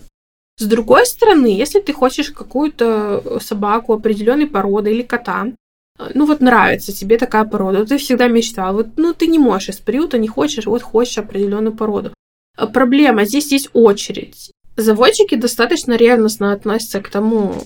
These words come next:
а, к-, куда попадёт их животное. То есть нужно, бывает, вставать в, в лист ожидания, рассказать о себе.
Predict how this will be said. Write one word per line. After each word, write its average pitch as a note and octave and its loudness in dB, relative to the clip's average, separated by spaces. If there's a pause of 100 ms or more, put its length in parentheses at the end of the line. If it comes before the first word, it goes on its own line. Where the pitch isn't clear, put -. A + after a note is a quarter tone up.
(120)
а, G2+ -6
к-, - -16
куда G#3+ 2
попадёт G3+ -4
их - -12 (160)
животное. G#3+ -4 (320)
То G#3 0
есть G#3 -2
нужно, G#3+ 0
бывает, G#3+ -2
вставать G#3+ -2
в, G3+ -8
в - -6
лист A#3 -2
ожидания, G#3 -4 (100)
рассказать A#3 0
о A#3+ 2
себе. G#3 -6